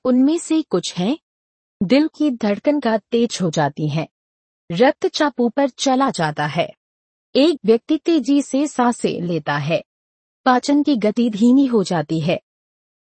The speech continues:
अगर तनाव अचानक और गंभीर है,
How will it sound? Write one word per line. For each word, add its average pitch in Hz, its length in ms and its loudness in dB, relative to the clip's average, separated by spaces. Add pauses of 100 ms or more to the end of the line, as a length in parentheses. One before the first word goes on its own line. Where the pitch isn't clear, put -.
(120)
अगर 269 440 2
तनाव 254 460 2
अचानक 214 480 2
और 247 200 2
गंभीर 247 500 2
है, 196 320 -4